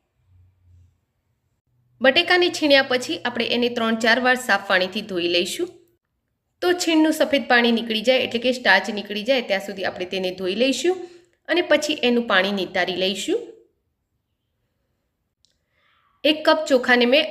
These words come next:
અડધાથી પોણા કલાક પહેલાં પલાળીને રાખ્યા હતા. તો આ આપણે જે રૂટિનમાં જાડા ચોખા વાપરીએ છીએ એ જ છે અને ચોખા પણ સારી રીતે ફૂલી ગયા છે. તો આપણે ચોખાને મિક્સી જારમાં લઈ લઈશું. તો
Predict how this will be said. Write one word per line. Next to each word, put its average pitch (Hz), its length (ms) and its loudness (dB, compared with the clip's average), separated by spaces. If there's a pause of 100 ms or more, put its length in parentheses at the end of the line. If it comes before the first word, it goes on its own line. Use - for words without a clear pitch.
(120)
અડધાથી 214 440 -2
પોણા 190 280 2
કલાક 185 280 -2
પહેલાં 185 280 0
પલાળીને 180 460 -2
રાખ્યા 202 340 -4
હતા. 247 200 2 (840)
તો 269 60 4 (220)
આ - 20 6 (240)
આપણે 226 260 0
જે 240 140 -2
રૂટિનમાં 226 460 -2
જાડા 190 260 2
ચોખા 208 280 -6
વાપરીએ 208 440 0
છીએ 247 180 -4 (220)
એ - 80 2
જ 226 180 -8
છે 262 120 0 (920)
અને 247 100 2 (100)
ચોખા 247 280 0
પણ 214 180 0
સારી 180 260 0
રીતે 180 240 -8
ફૂલી 185 240 -8
ગયા 202 280 0
છે. 330 100 -4 (1000)
તો 359 60 2 (140)
આપણે 294 180 0 (100)
ચોખાને 254 360 0
મિક્સી 226 320 -4
જારમાં 190 300 2
લઈ 185 160 2
લઈશું. 240 340 -2 (680)
તો 311 80 -4